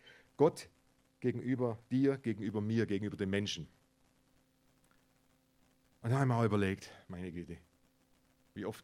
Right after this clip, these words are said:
ich den Herrn schon enttäuscht habe. Durch Gedanken, durch Taten. Auch meiner Frau gegenüber.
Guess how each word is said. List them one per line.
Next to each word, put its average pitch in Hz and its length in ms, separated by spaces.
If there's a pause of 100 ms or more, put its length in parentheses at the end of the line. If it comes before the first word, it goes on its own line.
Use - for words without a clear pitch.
(140)
ich 170 280
den 120 140
Herrn 113 200
schon 110 160
enttäuscht 104 440
habe. - 200 (1800)
Durch - 160
Gedanken, 151 540 (840)
durch - 140
Taten. 123 420 (3750)
Auch 92 100
meiner 92 160
Frau 139 220
gegenüber. 147 480